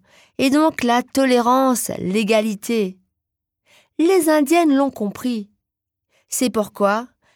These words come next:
elles ont décidé de faire de la Saint-Valentin la journée du vagin, ou la fête de la victoire, la journée du respect de la femme. Comme les Indiennes,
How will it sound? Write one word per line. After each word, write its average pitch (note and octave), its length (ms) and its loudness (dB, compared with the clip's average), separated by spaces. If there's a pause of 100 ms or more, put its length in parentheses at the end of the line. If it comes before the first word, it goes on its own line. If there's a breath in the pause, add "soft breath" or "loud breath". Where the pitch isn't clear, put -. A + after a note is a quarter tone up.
(120)
elles G3+ 260 0
ont A3 60 0
décidé C4+ 720 0
de F#3+ 160 0
faire A#3+ 400 -2
de F#3 80 -2
la E3 220 0
Saint-Valentin G#3+ 1000 -2 (440 soft breath)
la D#4+ 240 4
journée C#4 420 2
du C#4 160 0
vagin, G3 500 0 (520)
ou F#3+ 140 -2
la E3 140 -2
fête B3+ 320 0
de G#3 120 0
la G#3+ 160 2
victoire, F#3+ 680 -4 (1000)
la B3+ 160 2
journée D#4 420 2
du C4+ 140 2
respect C#4 640 2
de C4 100 2
la G#3 160 0
femme. D#3 480 -4 (1300)
Comme G#3 220 0
les G3+ 180 0
Indiennes, G#3+ 600 2